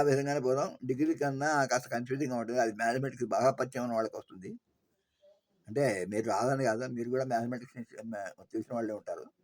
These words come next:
అయినా కూడా ఈజీగా తెలుసుకోవడానికి మనం ఈ రాసులు, చలనం ఇట్లా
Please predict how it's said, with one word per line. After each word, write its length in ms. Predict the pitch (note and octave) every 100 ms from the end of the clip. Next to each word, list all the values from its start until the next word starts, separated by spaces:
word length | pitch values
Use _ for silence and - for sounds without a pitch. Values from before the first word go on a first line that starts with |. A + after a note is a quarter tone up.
| _ _ _ _ _ _ _
అయినా 240 | - C#3+ F3+ D3+
కూడా 180 | A#2+ G#2+ G#2 - _ - D#3
ఈజీగా 300 | G3 F#3+ F#3
తెలుసుకోవడానికి 500 | D#3 D3 C3+ B2+ C#3 A3 - _ _ _ _ _
మనం 180 | G#2 A2 - _ _ _ _ _ _ _ _ _
ఈ 100 | A#2+ A#2+ A#2
రాసులు, 360 | B2+ C3 B2 C#3 C3+ _ -
చలనం 280 | A#2 A#2 A#2 -
ఇట్లా 140 | B2+